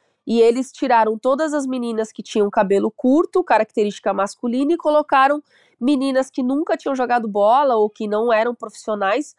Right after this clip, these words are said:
porque elas eram bonitas, eram brancas e tinham o cabelo mais comprido. E,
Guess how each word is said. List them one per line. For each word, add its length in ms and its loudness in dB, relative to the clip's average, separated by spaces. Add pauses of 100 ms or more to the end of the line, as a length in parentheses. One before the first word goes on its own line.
(300)
porque 260 -4
elas 280 0
eram 160 -4
bonitas, 640 -2
eram 260 -2 (300)
brancas 640 2
e 80 -4
tinham 260 -6
o 60 -12
cabelo 540 -4 (320)
mais 240 0
comprido. 720 0
E, 380 0